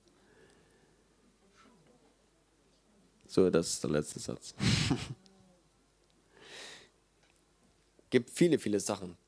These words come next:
die ähnlich sind, ähnlich gelaufen sind, wo man jetzt weitermachen könnte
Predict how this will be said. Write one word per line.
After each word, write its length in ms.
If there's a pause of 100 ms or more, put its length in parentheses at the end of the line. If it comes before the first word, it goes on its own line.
die 240
ähnlich 420
sind, 260
ähnlich 520
gelaufen 420
sind, 220
wo 60
man 80
jetzt 140
weitermachen 480
könnte 320